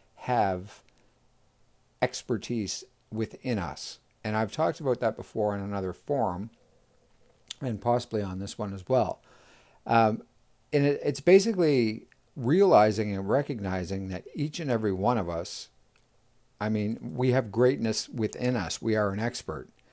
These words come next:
I mean, you have within you right now the ability to be more, do more, and have more than you have ever had in your entire life. And when we all think about it, we know that there's a huge opportunity to share our expertise.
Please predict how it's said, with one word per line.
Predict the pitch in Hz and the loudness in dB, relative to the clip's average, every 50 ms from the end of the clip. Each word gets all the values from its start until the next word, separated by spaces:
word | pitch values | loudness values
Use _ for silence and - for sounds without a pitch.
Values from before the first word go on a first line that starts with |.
| _ _ _ _ _ _ _ _ _ _ - | _ _ _ _ _ _ _ _ _ _ -4
I | 120 113 | 0 2
mean, | 107 113 113 117 135 143 | 2 4 2 2 0 -2
you | 127 123 131 127 | 0 0 2 2
have | 95 92 139 147 147 156 139 123 | 2 2 2 4 4 4 2 2
within | 120 - - 139 135 139 139 | 0 0 2 0 0 2 2
you | 127 110 107 | 2 0 2
right | 104 117 120 123 127 120 | 4 4 4 4 2 2
now | 101 107 120 120 110 110 | -2 -2 0 0 0 0
the | 104 104 95 | 0 -2 -4
ability | 82 78 104 - 131 131 135 131 123 120 113 | -4 -6 -2 2 4 4 4 4 4 4 2
to | 107 101 | 2 0
be | 90 107 104 | -4 -4 -4
more, | 101 107 110 107 110 110 113 117 113 113 - _ _ _ _ - 101 90 | -2 -2 0 0 2 2 2 2 2 0 -6 _ _ _ _ -12 -8 0
do | 110 131 143 135 | 2 2 4 4
more, | 127 117 107 104 98 98 95 98 - _ _ - _ _ _ - - | 4 2 2 2 2 2 2 0 -2 _ _ -20 _ _ _ -10 -6
and | 90 92 | -4 0
have | 107 131 143 147 139 127 | 4 4 6 4 4 2
more | 113 98 95 92 92 92 | 0 0 0 0 -2 -2
than | 98 98 98 | -2 -4 -4
you | 101 101 - | -4 -4 -6
have | 98 98 | -4 -2
ever | 117 117 117 110 107 98 | 0 0 2 2 0 2
had | 90 113 110 104 98 | 2 2 2 2 2
in | 95 92 | -2 -6
your | 90 92 90 | -6 -8 -8
entire | 87 87 - - 110 101 90 82 | -8 -10 -4 -2 0 0 0 -2
life. | 80 92 107 98 80 - - - - _ _ _ _ _ _ _ _ _ _ _ _ _ _ _ _ _ _ _ _ _ _ _ _ _ - | -2 0 0 0 0 -4 -10 -18 -20 _ _ _ _ _ _ _ _ _ _ _ _ _ _ _ _ _ _ _ _ _ _ _ _ _ -2
And | 143 139 | 2 2
when | 143 139 | 2 4
we | 139 139 156 | 4 6 6
all | 180 196 185 | 6 6 4
think | - 185 180 147 | 0 -4 -2 0
about | 135 123 120 117 | 2 4 4 4
it, | 117 117 | 4 4
we | 113 117 | 2 0
know | 120 123 135 143 | 0 2 2 2
that | 135 123 117 | 0 0 -2
there's | 120 113 104 98 | -4 -4 -2 -4
a | 104 | -6
huge | - - 165 170 170 143 147 | -6 -4 -4 -4 -4 0 2
opportunity | 151 143 135 - 135 - - - 139 135 127 117 104 98 107 107 | 4 4 4 2 -2 -4 -4 -6 -4 -4 -2 -4 -4 -4 -4 -6
to | 104 - - 113 | -6 -6 -10 -10
share | - - - - 120 117 110 110 107 - | -10 -10 -4 -2 0 0 2 0 0 -2
our | - - 98 101 101 101 101 104 - - | 0 0 2 2 2 0 -2 -2 -2 -2
expertise. | 95 92 - - - - 107 95 - - 107 101 - - - - - - | -4 -4 -4 -10 -12 -10 -10 -10 -8 -6 -6 -6 -6 -8 -12 -18 -18 -18